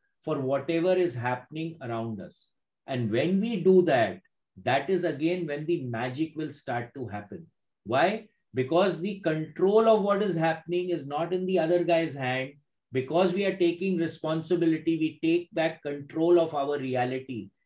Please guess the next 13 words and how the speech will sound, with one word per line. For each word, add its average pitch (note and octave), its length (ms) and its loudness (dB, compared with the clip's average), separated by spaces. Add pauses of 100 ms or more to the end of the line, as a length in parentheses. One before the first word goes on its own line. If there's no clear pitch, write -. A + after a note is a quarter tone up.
(160)
into C#3+ 320 -2
our C#3+ 240 2
own B2 220 0
hands. F2+ 440 -10 (360)
Now, D3 280 -2
if G3+ 240 0
we G3+ 140 0
are G3 120 0
perceiving F3+ 680 -2
everything F#3 520 -2
as C3 220 -4
hostile, C3+ 840 0 (340)
then D3+ 280 -6